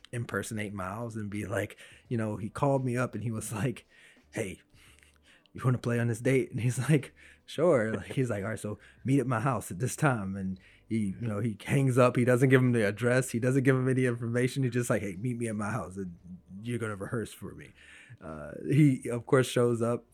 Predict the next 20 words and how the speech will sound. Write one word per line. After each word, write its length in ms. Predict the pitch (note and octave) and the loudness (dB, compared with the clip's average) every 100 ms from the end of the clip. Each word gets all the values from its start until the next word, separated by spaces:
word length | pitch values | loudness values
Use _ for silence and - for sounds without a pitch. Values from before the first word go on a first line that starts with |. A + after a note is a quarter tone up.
| - | -6
finds, 480 | A#2 A#2+ A#2 G#2+ - | -2 -2 -2 -6 -8
finds 220 | A#2 A#2 A#2+ | -4 -4 -2
the 100 | A#2 | -2
address 320 | G#2 A2+ A2 | -2 -4 -4
and 100 | A2+ | -6
everything, 680 | G#2+ G#2+ G#2+ G#2+ A2 G#2+ - | -4 -6 -6 -6 -6 -8 -10
shows 320 | - A2 G#2+ | -6 -4 -4
up. 260 | A2 A2 - - - - - | -4 -6 -10 -20 -20 -20 -6
He 140 | A2 | -6
plays. 500 | G#2+ A#2+ A2+ A#2 A#2 | -2 0 2 2 2
He 100 | A2+ | -2
talks 360 | G#2 - A#2+ - | -6 -4 -4 -2
about 260 | C#3 C3 - | -2 -2 -2
how, 460 | - A#2 A#2 A#2+ A#2+ | -2 0 0 -2 -2
kinda 240 | D3 D3 | 0 0
like 160 | D3 C3+ | 0 0
what 140 | C3 | -2
you 60 | A#2+ | -2
just 180 | A#2 - | -4 -4
said, 200 | B2+ | -4